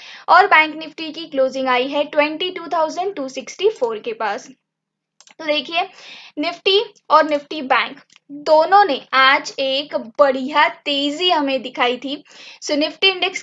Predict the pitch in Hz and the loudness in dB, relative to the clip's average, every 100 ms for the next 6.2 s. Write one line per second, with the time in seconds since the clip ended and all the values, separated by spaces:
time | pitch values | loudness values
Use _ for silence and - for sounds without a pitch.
0 | - 285 277 359 370 349 320 - 294 269 | 2 2 2 -2 -2 -2 -4 2 4 4
1 | 277 302 294 277 277 294 294 294 277 277 | -2 -4 -2 0 0 0 0 2 0 0
2 | 294 339 359 - 254 254 269 294 285 302 | -2 -2 -4 0 0 0 -4 -4 -4 -6
3 | 285 285 285 294 269 285 285 269 254 311 | -4 -4 -2 -4 -2 -4 -6 -4 -2 -2
4 | - 277 262 277 - 240 233 262 247 240 | -4 0 2 0 -2 -4 -2 -2 -2 -2
5 | 339 440 - 247 233 226 214 208 - 196 | -6 -4 0 0 0 -6 -6 -8 -8 -12
6 | 180 | -14